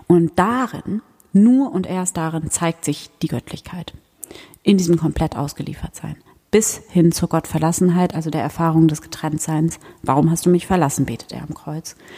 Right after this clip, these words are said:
Und in dieser tiefsten Tiefe von Verletzlichkeit wird sogar der Tod besiegt. Die Liebe <laughs> ist noch größer.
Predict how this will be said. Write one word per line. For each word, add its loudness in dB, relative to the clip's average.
Und 4
in 6
dieser 2
tiefsten 2
Tiefe -4
von 2
Verletzlichkeit -2
wird 0
sogar 0
der -4
Tod -4
besiegt. -10
Die 4
Liebe 4
<laughs> -
ist 2
noch 0
größer. -4